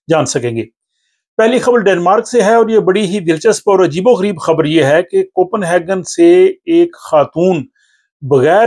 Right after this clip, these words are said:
ٹکٹ کے، اے، اٹلی جو ہے وہ سفر کرتی ہوئی پہنچ گئی۔ اس کی تفصیل کچھ یوں ہے کہ بھارت سے تعلق رکھنے والی ایک، اے، فیملی کوپن ہیگن ایئرپورٹ سے براستہ دوحہ انڈیا جا رہی تھی اور انہوں نے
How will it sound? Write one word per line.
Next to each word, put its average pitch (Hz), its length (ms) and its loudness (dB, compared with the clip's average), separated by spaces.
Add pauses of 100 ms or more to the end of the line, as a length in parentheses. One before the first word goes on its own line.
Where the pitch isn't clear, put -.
(120)
ٹکٹ 180 300 -4
کے، 165 340 -2 (280)
اے، 156 380 0
اٹلی 226 400 -4
جو 170 160 2
ہے 156 60 2
وہ 165 100 2
سفر 156 280 -4
کرتی 151 260 -4
ہوئی 139 140 -4
پہنچ 127 340 -6
گئی۔ 110 100 -8 (720)
اس 208 120 -2
کی 262 100 0
تفصیل 240 400 -2
کچھ - 220 -4
یوں 226 200 4
ہے 185 160 2
کہ 214 280 2
بھارت 160 440 -2
سے 240 160 -2
تعلق 190 400 -2
رکھنے 175 300 -6
والی 156 280 0
ایک، 151 420 -2
اے، 156 580 0 (120)
فیملی 165 340 0 (720)
کوپن 214 260 2
ہیگن 220 240 0
ایئرپورٹ 180 440 0
سے 185 320 2 (160)
براستہ 151 640 0
دوحہ 170 440 0 (100)
انڈیا 185 280 -2
جا 151 220 2
رہی 139 200 -2
تھی 175 240 -10
اور 165 220 -4
انہوں 165 240 -6
نے 175 120 -6